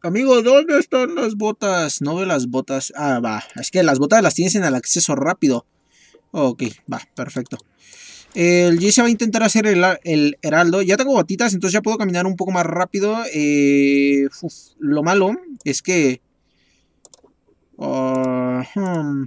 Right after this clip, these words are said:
hmm. Ahorita me voy a hacer este, pero... Es que en serio, no, no le estoy entendiendo mucho a lo, a lo de los ítems.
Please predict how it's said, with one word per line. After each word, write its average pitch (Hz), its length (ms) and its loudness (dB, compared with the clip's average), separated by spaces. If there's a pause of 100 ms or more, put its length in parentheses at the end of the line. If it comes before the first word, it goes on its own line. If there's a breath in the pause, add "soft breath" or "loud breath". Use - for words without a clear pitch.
(180)
hmm. 202 200 0 (840)
Ahorita 240 220 0
me 220 60 0
voy 170 120 2
a 180 60 2
hacer 156 200 0
este, 175 220 -2
pero... 123 540 -2 (680 loud breath)
Es 147 120 -4
que 196 40 2
en 208 80 0
serio, 196 300 2
no, 156 340 0
no 156 140 -4
le 165 80 -2
estoy 208 160 -4
entendiendo 185 360 -4
mucho 185 240 -2
a 196 40 0
lo, 123 460 -2
a 135 40 -6
lo 123 140 -2
de 120 80 -2
los 120 240 -4
ítems. 160 540 -6